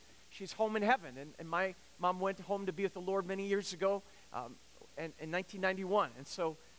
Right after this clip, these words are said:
uh, these days are always nostalgic for me 'cause I miss her. I really do. And I can't wait for that day and those gather that we heard in, in, uh, the Revelation text, gathered around the throne of the Lamb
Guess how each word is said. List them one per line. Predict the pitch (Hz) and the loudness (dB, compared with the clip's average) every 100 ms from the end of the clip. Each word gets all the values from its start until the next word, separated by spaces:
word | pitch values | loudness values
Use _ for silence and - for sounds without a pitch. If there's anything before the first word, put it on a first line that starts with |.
| - | -16
uh, | 127 101 151 | -12 -12 -6
these | 208 170 | -4 2
days | 233 247 247 - - - - | 4 4 0 -8 -12 -12 -6
are | 202 | 0
always | 247 269 269 | 0 0 -2
nostalgic | 190 - 185 165 135 147 | -6 -2 0 0 -2 -12
for | - | -8
me | 156 | -8
'cause | 151 240 208 - - - | 0 0 0 -6 -14 -2
I | 285 | -2
miss | 302 339 - | 2 0 4
her. | 440 190 - | 2 2 -4
I | 254 | 0
really | 339 359 | 2 2
do. | 294 330 - - | 4 4 2 0
And | 196 | 0
I | |
can't | 254 - 339 277 | 2 4 4 4
wait | 330 - | 0 0
for | 311 | 2
that | 285 233 | 4 4
day | 262 285 226 | 6 6 6
and | 208 | 2
those | 220 - - - - | -4 -4 -14 -20 -10
gather | 175 277 277 | 4 4 6
that | 208 | -2
we | 202 190 | -2 2
heard | 247 269 226 | 4 4 4
in, | 208 - - - - | 0 -2 -18 -20 -6
in, | 190 190 | -4 0
uh, | 185 156 175 | 0 0 4
the | |
Revelation | 208 233 233 226 220 - 196 | 4 6 6 4 4 -8 0
text, | 220 190 - | 2 2 -2
gathered | 160 220 233 214 | 2 4 4 2
around | 202 208 208 | 6 6 4
the | 196 | 0
throne | - 208 214 208 | -8 -4 0 0
of | |
the | 180 | -2
Lamb | 185 196 202 202 190 | 4 6 6 2 -2